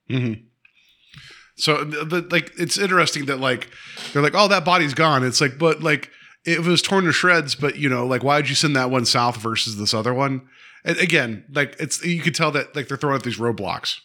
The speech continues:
right? And then that, and then with the, with this commotion, he runs over, and, um, this is a cool, cool segment, I, like, sequence. They talk about, like, what he runs into, 'cause this is something that, um,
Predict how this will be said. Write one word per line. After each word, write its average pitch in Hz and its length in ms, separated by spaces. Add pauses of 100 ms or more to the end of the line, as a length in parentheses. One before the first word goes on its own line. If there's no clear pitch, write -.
right? 95 340
And 110 160
then 107 160
that, 107 220
and 110 120
then 107 140
with 107 160
the, 101 320 (420)
with 123 160
this - 120
commotion, 117 680
he 123 120
runs 113 220
over, 98 420 (720)
and, 107 300
um, 98 420 (120)
this - 160
is 359 80
a 381 60
cool, 208 340
cool - 160
segment, 139 440 (180)
I, 131 100
like, 135 320
sequence. 107 520
They 143 140
talk 196 240
about, 156 240
like, 139 180
what 127 100
he 135 80
runs 117 220
into, 107 280
'cause 104 160
this - 160
is 302 80
something 175 340
that, 139 200
um, 131 280